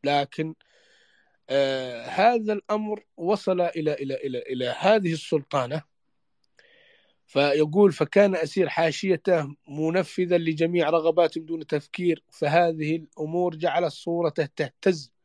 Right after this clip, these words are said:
في أعين كبار ال-، ال-، ال-، ال-، الجند وعدم الثقة به، فقرروا الخروج عن طاعته، ولم يكتفوا بذلك، بل ألقوا القبض عليه سنة سبعمية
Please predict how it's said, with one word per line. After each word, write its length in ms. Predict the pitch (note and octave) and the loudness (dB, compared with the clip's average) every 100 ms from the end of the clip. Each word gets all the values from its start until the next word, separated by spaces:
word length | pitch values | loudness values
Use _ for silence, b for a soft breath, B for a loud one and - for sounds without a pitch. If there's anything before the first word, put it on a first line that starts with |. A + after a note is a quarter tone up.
| _ _ _ _ _ _ | _ _ _ _ _ _
في 200 | - D#3+ - | -2 0 4
أعين 360 | G3 G#3+ G#3 D#3 | 4 4 0 -2
كبار 440 | E3+ E3+ E3+ E3 | -2 0 2 0
ال-، 220 | D3+ D3 - | -2 -8 -14
ال-، 320 | C3+ C#3 C3+ - | -12 -10 -10 -8
ال-، 160 | C3+ C#3 | -4 2
ال-، 220 | C#3+ - | 2 0
الجند 480 | C#3+ C#3+ G3+ E3+ C#3+ | -6 4 4 4 -4
وعدم 520 | C#3 C3+ G#3+ G3+ F#3+ | -2 2 4 2 -2
الثقة 400 | - F#3 - D#3 | -6 -8 -2 -2
به، 160 | D3+ C3+ | 0 -4
فقرروا 640 | - - G#3 G3 F#3 F3 | -8 -4 -2 0 -2 -2
الخروج 500 | - F3+ A#3 G#3+ D#3+ | -4 -2 0 -2 -2
عن 180 | D3+ D#3 | -4 -2
طاعته، 520 | F3+ D3+ C#3 - A#2 _ _ _ _ _ - | 2 2 0 -10 -18 _ _ _ _ _ -6
ولم 340 | D#3 A#3 C4+ A#3+ | 0 2 2 -2
يكتفوا 440 | F3+ - D#3 F3+ | -4 -6 -4 -4
بذلك، 360 | E3+ E3+ D#3 - | -2 -2 -2 -6
بل 240 | D#3 E3+ - | -2 -2 0
ألقوا 580 | E3+ E3 - F#3+ F#3+ E3+ _ _ _ _ _ _ E3 | -6 -6 -2 -2 -2 -4 _ _ _ _ _ _ -8
القبض 460 | E3 - F#3 D#3 | -8 -4 -4 -2
عليه 440 | D3 C#3+ G3+ F#3 C3 _ _ _ _ _ _ | -4 -2 -4 -4 -10 _ _ _ _ _ _
سنة 440 | - F#3+ F#3 F3 | -8 -2 -2 -2
سبعمية 680 | - D3+ B2+ D#3 F3+ F3 E3 | -6 -10 -8 -6 -2 -2 -2